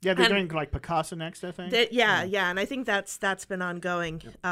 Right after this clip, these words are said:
Speaker 2: I think that's still going.
Speaker 1: Mm.
Speaker 2: But, um, I, I had to stop watching it
Speaker 1: Yeah.
Speaker 2: because I just couldn't take the fact that, uh, Einstein was so terrible towards women.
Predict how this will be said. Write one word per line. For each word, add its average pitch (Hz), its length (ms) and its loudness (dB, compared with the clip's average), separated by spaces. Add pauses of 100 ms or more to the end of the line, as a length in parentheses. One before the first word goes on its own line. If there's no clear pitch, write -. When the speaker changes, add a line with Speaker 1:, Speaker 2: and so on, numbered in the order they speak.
(100)
Speaker 2:
I 175 40 -4
think 190 180 -4
that's 170 200 -4
still 170 140 -6
going. 160 340 -6
Speaker 1:
Mm. - 60 -18
Speaker 2:
But, 180 340 0
um, 175 460 0 (160)
I, 214 260 6
I 214 180 6
had 202 300 -2
to 190 80 -8
stop 165 460 -6 (260)
watching 185 400 -2
it - 220 -12
Speaker 1:
Yeah. 196 160 -4
Speaker 2:
because 185 760 -2 (480)
I 214 100 0
just 277 220 -4
couldn't 269 400 -6 (100)
take 220 380 -4
the 214 120 0
fact 180 440 0
that, 175 540 -4
uh, 185 360 2
Einstein 185 840 -2
was 185 180 -4
so 190 160 -2
terrible 185 440 -6
towards 165 340 -10
women. 151 340 -10